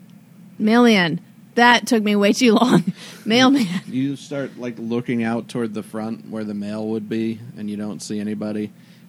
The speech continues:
Speaker 2: And then you kinda just turn back around the other way where the trash and stuff is, and
Speaker 1: Mm-hmm.
Speaker 2: all of a sudden, you just see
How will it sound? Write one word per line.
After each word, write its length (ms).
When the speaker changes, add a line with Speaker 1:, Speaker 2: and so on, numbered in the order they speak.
Speaker 2:
And 200
then 220
you 280
kinda 260
just 260
turn 240
back 260
around 340
the 100
other 200
way 180
where 160
the 100
trash 420
and 100
stuff 320
is, 300
and 140
Speaker 1:
Mm-hmm. 80
Speaker 2:
all 120
of 80
a 60
sudden, 480
you 120
just 260
see 260